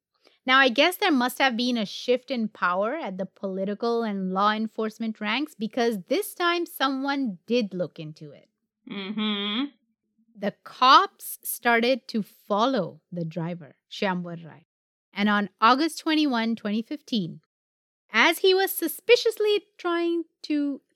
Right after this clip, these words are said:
Speaker 1: throw something in the ocean, he was caught.
Speaker 2: Mm-hmm.
Speaker 1: The object that the driver was trying to throw into the ocean was a gun.
Speaker 2: What?
Speaker 1: Which Indrani had given to him during the murder. Yeah, yeah.
Speaker 2: So she gave him a gun.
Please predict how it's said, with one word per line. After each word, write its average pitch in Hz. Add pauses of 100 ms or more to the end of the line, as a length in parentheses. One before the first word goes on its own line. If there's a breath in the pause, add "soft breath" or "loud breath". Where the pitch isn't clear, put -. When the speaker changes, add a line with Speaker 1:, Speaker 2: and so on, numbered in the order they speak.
(140)
Speaker 1:
throw 403
something 202
in 180
the 175
ocean, 226
he 214
was 214
caught. -
Speaker 2:
Mm-hmm. 208 (360)
Speaker 1:
The 190 (200)
object 240 (180)
that 202
the 190
driver 202
was 190
trying 202
to 190
throw 240
into 247
the 214
ocean 240
was 220
a 226
gun. 220
Speaker 2:
What? 427 (800)
Speaker 1:
Which - (160)
Indrani 202
had 185
given 202
to 165
him 170 (540)
during 175
the 170
murder. 170 (140)
Yeah, 165 (360)
yeah. 165 (1200)
Speaker 2:
So 240
she 240
gave 240
him 262
a 277
gun. 214